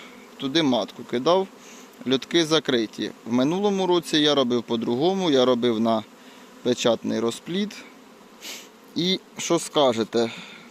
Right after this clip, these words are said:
Приймуть, не приймуть, корм не дав, є по кормовій рамочці. Є там. Так, і от треба ваша порада, що робить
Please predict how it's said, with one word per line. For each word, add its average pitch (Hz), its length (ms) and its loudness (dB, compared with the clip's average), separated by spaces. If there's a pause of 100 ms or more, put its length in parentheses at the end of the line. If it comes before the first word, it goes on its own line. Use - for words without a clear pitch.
(120)
Приймуть, 170 460 0
не 135 120 0
приймуть, 147 380 0
корм 135 320 2
не 127 120 2
дав, 165 340 2
є 131 160 0 (260)
по 131 120 -2
кормовій 127 540 0
рамочці. 165 640 -2 (1040)
Є 143 240 2
там. 131 400 -4 (1200)
Так, 117 360 0
і 151 80 2
от 165 100 0
треба 165 320 2
ваша 151 300 2
порада, 170 560 2 (640)
що 175 280 2
робить 147 460 2